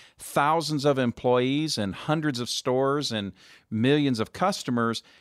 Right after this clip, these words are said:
that his decision rolled downstream, right? So it's kinda like, "Okay, if, if that's fifteen percent of our," I don't know what it is, "but if it's fifteen percent of our annual revenues, God,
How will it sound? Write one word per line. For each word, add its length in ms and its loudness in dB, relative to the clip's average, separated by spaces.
that 320 -2
his 320 -2
decision 840 -2
rolled 340 2
downstream, 840 -2
right? 320 -2
So 200 0
it's 120 -2
kinda 240 -2
like, 160 0
"Okay, 480 0
if, 260 -6
if 160 -4
that's 340 -2
fifteen 460 -2
percent 460 0
of 100 0
our," 100 2
I 100 0
don't 100 0
know 60 -2
what 180 0
it 80 -4
is, 200 0
"but 140 -2
if 100 -2
it's 140 -4
fifteen 460 -2
percent 360 -2
of 80 -2
our 120 2
annual 260 0
revenues, 640 0
God, 380 0